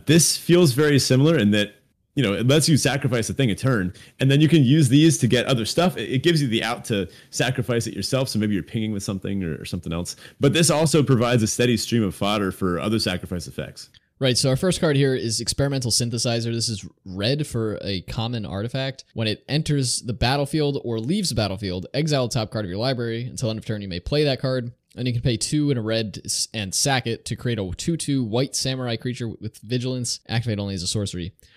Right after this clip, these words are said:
Speaker 2: So you're gonna see this a lot with, uh, some of these artifacts. They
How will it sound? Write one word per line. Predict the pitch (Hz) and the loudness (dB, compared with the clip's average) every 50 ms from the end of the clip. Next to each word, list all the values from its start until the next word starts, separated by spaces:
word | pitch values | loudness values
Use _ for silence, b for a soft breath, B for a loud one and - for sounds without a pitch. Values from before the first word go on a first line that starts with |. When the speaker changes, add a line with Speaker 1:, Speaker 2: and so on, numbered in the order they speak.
| b b | b b
Speaker 2:
So | b - 165 151 151 147 | b 4 6 6 6 6
you're | 143 160 | 4 2
gonna | 190 247 233 | 2 2 2
see | - 170 156 | 4 4 4
this | 165 156 | 4 2
a | - 120 | 0 0
lot | 98 104 107 117 - - | -2 -2 -4 -4 -4 -4
with, | 127 120 117 107 - - | -4 -4 -4 -4 -4 -4
uh, | 113 107 104 104 | -2 -2 -2 -2
some | - 123 120 | -2 -2 -2
of | 113 | -2
these | 113 107 | -2 -2
artifacts. | 110 104 107 110 - 123 131 139 143 - - | -2 -2 -2 -2 -2 -2 -2 -2 -2 -4 -4
They | - - 120 117 113 110 - | -2 -2 0 0 0 0 0